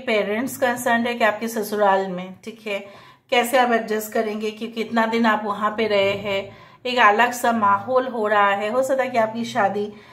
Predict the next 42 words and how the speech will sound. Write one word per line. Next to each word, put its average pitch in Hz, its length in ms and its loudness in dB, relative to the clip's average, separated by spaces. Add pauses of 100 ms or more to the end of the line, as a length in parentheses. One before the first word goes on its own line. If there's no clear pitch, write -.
(280)
फिक्स 302 280 -2
हो 247 140 8
गई 220 220 -2
है। 240 240 0
So 302 100 0 (500)
I 226 120 6
do 302 200 0
think 349 220 0
so 359 100 2 (120)
that 247 360 4 (640)
आप 262 360 6
उनको 302 220 -2
ये 240 260 -4
कह 240 200 -2 (240)
दोगे, 196 360 -6 (420)
obviously 285 540 2
कुछ 277 140 -4
समय 233 280 0
के 226 140 -2
बाद 202 400 2
जब 214 140 -4
आपकी 220 240 -4
शादी 226 400 -2
हो 247 280 -2
जाएगी 202 360 -2
या 220 140 2
कहीं 214 200 -6
ना 240 100 0
कहीं 233 180 0
पे 233 100 -2 (400)
कुछ 262 120 -2
समय 277 240 4
के 285 80 4
बाद 262 160 4
हो 254 140 2
सकता 262 240 4
है 226 60 8
आप 226 280 2
खुद 269 240 -4
ही 277 80 -2 (100)
कह 208 140 2
दो 180 140 -6